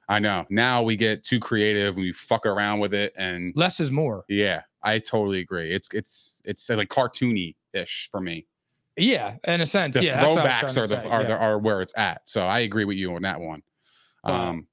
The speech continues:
Speaker 2: do you think the Eagles should go with the Kelly Green permanently and make the black their alternate,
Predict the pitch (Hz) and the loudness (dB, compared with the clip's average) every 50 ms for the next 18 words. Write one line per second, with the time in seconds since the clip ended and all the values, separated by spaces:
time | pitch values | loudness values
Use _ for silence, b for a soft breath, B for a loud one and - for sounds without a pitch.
0 | _ - 139 147 170 196 - 208 185 160 170 180 190 180 202 190 180 - - 180 | _ -4 0 2 2 2 2 0 -2 0 0 0 0 2 0 0 0 -2 -2 -2
1 | 165 175 180 170 - _ 170 156 180 175 165 - 170 165 160 160 160 160 - - | 0 0 -2 -2 -4 _ -6 -4 -4 -4 -2 -2 0 0 2 0 -2 -4 -4 -4
2 | 170 170 170 160 160 165 170 170 - 160 156 165 165 165 170 - 180 180 170 - | -2 -2 -2 -4 -4 -6 -6 -6 -4 -4 -4 -2 -2 -6 -6 -6 -8 -8 -10 -10
3 | _ _ 139 139 139 139 139 - 139 127 120 117 131 131 127 139 - _ 143 131 | _ _ -8 -4 -4 -4 -2 -2 -4 -2 0 0 0 0 0 -2 -2 _ -4 -2
4 | 120 123 131 131 - 147 156 160 - | 0 -2 -4 -2 -2 -4 -4 -4 -6